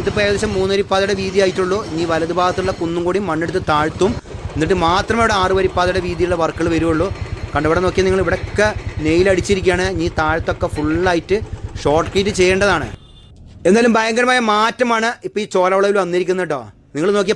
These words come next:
പഴയ റോഡ് എങ്ങനെയാണെന്നുള്ളത്. ഇപ്പോൾ ഈ വണ്ടികൾ വരുന്ന താഴത്തേക്ക് വരുന്നുണ്ട്. നിങ്ങൾ ഇത് പാണ്ഡ്യശാല ഭാഗത്തേക്ക് പോടാം. വലതു ഭാഗത്തുള്ള സർവീസ് റോഡ് കൂടെ ആയിരുന്നു ആദ്യം വാഹനങ്ങൾ കടന്നു പോയിരുന്നത്. ഇപ്പോൾ അത് ക്ലോസ് ചെയ്തിരിക്കുകയാണ്. ഇപ്പോൾ ഞാൻ ചോലവളവിൻ്റെ അവിടെ നിന്ന് വന്ന സർവീസ് റോഡിൻ്റെ മുകൾ ഭാഗത്താട്ടോ. അവിടെ നിന്നുള്ള താഴത്തേക്കുള്ള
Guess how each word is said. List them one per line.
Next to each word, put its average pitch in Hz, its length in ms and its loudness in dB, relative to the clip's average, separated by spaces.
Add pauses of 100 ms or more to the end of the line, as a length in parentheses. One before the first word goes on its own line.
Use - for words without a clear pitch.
പഴയ 185 280 2
റോഡ് 202 180 2
എങ്ങനെയാണെന്നുള്ളത്. 196 560 -2
ഇപ്പോൾ 214 220 -6
ഈ - 20 -2 (460)
വണ്ടികൾ 208 380 2
വരുന്ന 220 240 2 (220)
താഴത്തേക്ക് 202 380 -2
വരുന്നുണ്ട്. 196 300 0
നിങ്ങൾ 190 180 0
ഇത് 180 160 -6
പാണ്ഡ്യശാല 190 500 0
ഭാഗത്തേക്ക് 190 320 0
പോടാം. 165 200 -2
വലതു 170 260 -2
ഭാഗത്തുള്ള 196 360 0
സർവീസ് 190 340 0
റോഡ് 202 180 2
കൂടെ 214 120 2
ആയിരുന്നു 202 280 -2
ആദ്യം 196 220 -2
വാഹനങ്ങൾ 190 260 -2
കടന്നു 170 260 0
പോയിരുന്നത്. 196 240 0 (320)
ഇപ്പോൾ 165 160 0
അത് 190 120 2
ക്ലോസ് 180 260 4
ചെയ്തിരിക്കുകയാണ്. 202 520 2 (840)
ഇപ്പോൾ 214 220 0
ഞാൻ 226 160 2 (400)
ചോലവളവിൻ്റെ 226 840 2
അവിടെ 208 140 0
നിന്ന് 208 120 -4
വന്ന 196 220 -4
സർവീസ് 170 340 0
റോഡിൻ്റെ 185 240 -2
മുകൾ 160 220 -2
ഭാഗത്താട്ടോ. 165 460 -2 (580)
അവിടെ 143 140 -2
നിന്നുള്ള 180 200 2 (100)
താഴത്തേക്കുള്ള 170 520 0